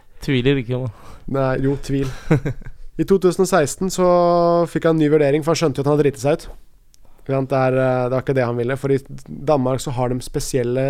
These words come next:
Speaker 2: regler for, eh, for, eh, ja, utviklingshemmede, altså folk som ikke fungerer helt ordentlig.
Speaker 1: Mm.
Speaker 2: Og det er en sånn slags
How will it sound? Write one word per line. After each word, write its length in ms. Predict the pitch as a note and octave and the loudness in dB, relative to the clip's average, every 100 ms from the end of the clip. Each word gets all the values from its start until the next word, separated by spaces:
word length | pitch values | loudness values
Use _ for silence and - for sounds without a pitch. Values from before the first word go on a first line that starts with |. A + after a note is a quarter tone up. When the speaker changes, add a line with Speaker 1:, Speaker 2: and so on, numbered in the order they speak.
| C#3 B2+ | -2 -2
Speaker 2:
regler 500 | B2 A2+ A2 C3 B2+ | -2 -2 -4 -4 -6
for, 380 | - B2 B2 B2+ C3 B2+ | -6 -2 -2 -2 -2 -2
eh, 560 | B2+ B2 B2 B2 A#2+ A#2+ B2+ - - - E3 - | -4 -4 -6 -6 -8 -10 -18 -20 -20 -20 -20 -20
for, 320 | - C3 B2 A#2+ A#2+ | -6 -2 -2 -4 -8
eh, 160 | - - - - | -10 -14 -10 -8
ja, 80 | - B2+ - - | -8 -14 -20 -12
utviklingshemmede, 640 | C3+ B2+ A#2+ B2+ B2 A#2+ C3 C3+ | -10 -8 -6 -6 -6 -6 -4 -4
altså 180 | B2 B2 B2 B2+ B2+ B2+ | -6 -8 -8 -10 -12 -12
folk 160 | - A#2+ | -10 -6
som 140 | C3 | -6
ikke 100 | A#2+ | -6
fungerer 400 | B2 A#2+ A2+ A2+ | -6 -6 -6 -8
helt 220 | A2+ A2+ B2 | -8 -6 -6
ordentlig. 240 | A2 C#3+ - - - | -6 -8 -10 -10 0
Speaker 1:
Mm. 380 | C3 B2+ G#2 G#2 - - | 2 2 -2 -6 -12 -8
Speaker 2:
Og 100 | C3+ | -2
det 120 | C3+ | 0
er 80 | C3+ | 0
en 100 | B2+ | 0
sånn 140 | C3 | -2
slags 220 | C3+ C3+ | -4 -6